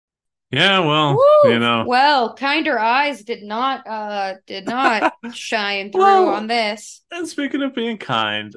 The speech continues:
Speaker 1: there are things that were good about it. And I
Speaker 2: Yeah.
Speaker 1: think, you know, we've been very critical of this film, largely
Speaker 2: Just
Speaker 1: because
Speaker 2: a
Speaker 1: of
Speaker 2: little.
Speaker 1: me
Speaker 2: Yeah.
Speaker 1: being critical. <laughs> But obviously, there's a reason you loved this as a kid,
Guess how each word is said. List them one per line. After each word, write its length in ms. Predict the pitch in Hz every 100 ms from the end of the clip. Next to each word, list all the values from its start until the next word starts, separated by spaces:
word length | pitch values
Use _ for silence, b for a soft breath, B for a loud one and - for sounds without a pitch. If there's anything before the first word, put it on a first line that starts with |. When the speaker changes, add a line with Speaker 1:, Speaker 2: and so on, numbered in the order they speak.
| -
Speaker 1:
there 260 | 143 165 175
are 140 | 180
things 300 | 185 190 175
that 100 | 165
were 160 | 156 151
good 220 | - 107 95
about 340 | - 92 92
it. 180 | 101 - -
And 140 | 135
I 60 | 139
Speaker 2:
Yeah. 80 |
Speaker 1:
think, 340 | 208 143 143 - _ _ _ _ _ _ _ _ _ _
you 120 | 110
know, 160 | 110 107
we've 200 | 107 101
been 300 | 131 127 117
very 320 | 104 110 104
critical 500 | - 98 92 95 98
of 140 | 60 -
this 240 | 60 -
film, 340 | 57 - - _ _ _ -
largely 440 | 113 120 117 120
Speaker 2:
Just 60 | 104
Speaker 1:
because 260 | - 110 98
Speaker 2:
a 40 |
Speaker 1:
of 60 | 101
Speaker 2:
little. 140 | 95 98
Speaker 1:
me 340 | 92 92 95 _ _ _ _ _ _
Speaker 2:
Yeah. 320 | 285 311 294 285 _
Speaker 1:
being 260 | 120 120 101
critical. 640 | - 98 95 104 98 - _
<laughs> 60 |
But 480 | 160 131 185 156 - b b b _ _ -
obviously, 480 | 165 196 190 170 143
there's 200 | 123 107
a 60 |
reason 360 | 101 101 92 98
you 120 | 95
loved 320 | 95 98 90
this 240 | 101 95 -
as 140 | 92
a 60 | -
kid, 440 | - 123 120 117